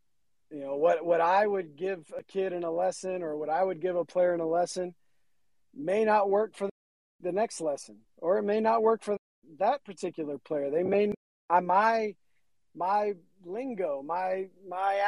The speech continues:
attitude, my personality might not jive with that player. So there are no absolutes in this game. There are no,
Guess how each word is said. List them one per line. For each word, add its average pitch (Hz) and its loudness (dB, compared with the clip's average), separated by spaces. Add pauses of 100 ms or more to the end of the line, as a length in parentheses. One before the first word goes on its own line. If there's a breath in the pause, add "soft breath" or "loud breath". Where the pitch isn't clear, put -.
attitude, 170 -2
my 185 0 (120)
personality 208 0
might 202 -6
not 214 -4
jive 180 0 (240)
with 156 -8
that 165 2 (320)
player. 143 -2 (760)
So 202 4 (420)
there 208 0
are 240 4
no 226 -2
absolutes 180 -6 (100)
in 180 -4
this 156 -4
game. 127 0 (1120)
There 185 8
are 226 6
no, 196 -8